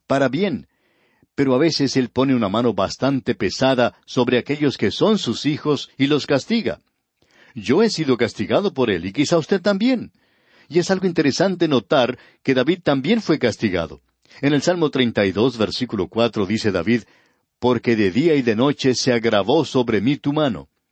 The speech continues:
David era un hijo de Dios. Él era un hombre de Dios.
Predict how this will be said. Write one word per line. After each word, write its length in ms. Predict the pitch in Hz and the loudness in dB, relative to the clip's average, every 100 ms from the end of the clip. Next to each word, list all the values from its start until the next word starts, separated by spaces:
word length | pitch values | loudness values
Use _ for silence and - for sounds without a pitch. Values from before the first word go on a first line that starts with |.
| _ _ _ _ _ _ _ | _ _ _ _ _ _ _
David 400 | 92 87 95 110 | -8 -6 -4 0
era 120 | 196 196 | 2 2
un 100 | 135 | 2
hijo 240 | 117 107 | 2 -2
de 120 | 90 | -2
Dios. 460 | 95 190 147 - - _ - | 0 -2 -2 -10 -20 _ -8
Él 180 | 147 147 | -2 0
era 160 | 160 160 | 2 2
un 160 | 139 | 4
hombre 300 | 135 240 240 | 2 2 0
de 100 | 165 | 0
Dios. 480 | 117 104 78 - - | 0 0 -2 -8 -20